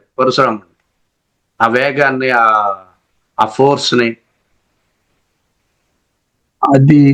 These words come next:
Speaker 2: ఎక్కడ సార్? అదే కింద, అ-, అదే వేరే ఋషి కదండి, అంటే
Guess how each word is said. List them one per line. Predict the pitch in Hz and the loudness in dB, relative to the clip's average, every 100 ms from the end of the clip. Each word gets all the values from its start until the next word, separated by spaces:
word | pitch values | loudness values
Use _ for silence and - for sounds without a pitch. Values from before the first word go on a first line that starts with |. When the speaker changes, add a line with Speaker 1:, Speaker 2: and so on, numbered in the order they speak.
| 147 139 - - _ _ _ _ _ _ - | 2 0 -6 -16 _ _ _ _ _ _ -4
Speaker 2:
ఎక్కడ | 131 185 | 0 0
సార్? | 165 156 | 2 2
అదే | 147 160 139 127 117 117 | 4 4 2 2 -2 0
కింద, | 147 160 | 2 2
అ-, | 170 139 131 131 123 | 2 0 0 -2 -2
అదే | 139 165 156 139 135 127 | 0 2 4 4 4 4
వేరే | 151 170 | 2 2
ఋషి | 175 - | -2 0
కదండి, | 180 175 180 | 0 2 2
అంటే | 165 156 | 4 4